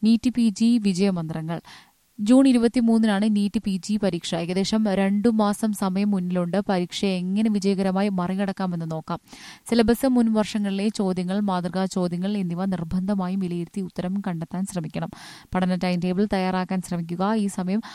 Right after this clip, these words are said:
മൾട്ടിപ്പിൾ ചോയ്സ് മാതൃകയിലുള്ള ഒബ്ജക്റ്റീവ് ചോദ്യങ്ങൾക്ക് ഉത്തരം കണ്ടെത്തുന്നതിനുള്ള കഴിവുകൾ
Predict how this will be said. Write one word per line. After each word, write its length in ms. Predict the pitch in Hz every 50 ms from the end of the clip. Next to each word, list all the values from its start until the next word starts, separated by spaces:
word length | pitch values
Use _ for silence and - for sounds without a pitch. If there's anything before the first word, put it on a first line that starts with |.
| - - - -
മൾട്ടിപ്പിൾ 320 | 208 214 214 240 226 254
ചോയ്സ് 300 | 233 240 240 240 220 214
മാതൃകയിലുള്ള 600 | 220 196 190 180 196 185 190 208 202 190 180 180 190 202
ഒബ്ജക്റ്റീവ് 440 | 202 180 - - 175 - 190 196 196 -
ചോദ്യങ്ങൾക്ക് 500 | - 175 175 170 170 175 175 170 - 208
ഉത്തരം 340 | 196 175 - 185 180 180 185
കണ്ടെത്തുന്നതിനുള്ള 800 | 180 180 170 165 175 - - 185 185 185 180 170 170 170 185 214 -
കഴിവുകൾ 540 | - 196 180 175 180 185 185 185 175 190 214